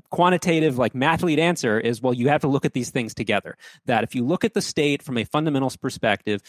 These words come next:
yes, Tim Ryan is, has a strong, strong uphill battle, but based on these polling numbers, that's one data point that we can look at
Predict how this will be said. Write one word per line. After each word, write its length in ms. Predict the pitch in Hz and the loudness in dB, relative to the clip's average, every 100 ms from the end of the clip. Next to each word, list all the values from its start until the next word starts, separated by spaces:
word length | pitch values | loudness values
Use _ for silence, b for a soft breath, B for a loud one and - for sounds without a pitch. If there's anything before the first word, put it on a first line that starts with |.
| b - | b -4
yes, 400 | 139 147 - - | 0 0 -2 -8
Tim 280 | - 135 | -4 -2
Ryan 460 | 123 123 123 123 123 - | 2 2 2 0 -4 -10
is, 180 | 110 98 - | -12 -12 -8
has 140 | 120 | -6
a 80 | 180 | -6
strong, 500 | - - 143 147 151 | -10 -4 0 2 0
strong 300 | - 151 143 | -2 0 0
uphill 260 | 117 - 107 | -2 -4 -2
battle, 440 | 143 214 202 190 b b b _ | 2 2 2 0 b b b _
but 280 | 160 180 - | 4 4 4
based 240 | 147 139 | -2 0
on 100 | 127 | -2
these 120 | 117 - | -2 -2
polling 320 | - 226 208 | 0 2 2
numbers, 400 | 190 196 196 - | 0 0 -2 0
that's 260 | 139 131 | -2 -2
one 300 | 123 135 151 | -2 0 0
data 240 | 143 139 143 | 0 0 0
point 280 | - 135 - | -2 -4 -4
that 120 | 113 | -6
we 80 | 117 | -6
can 180 | 127 | -4
look 200 | 117 120 | -4 0
at 240 | 120 110 | 2 0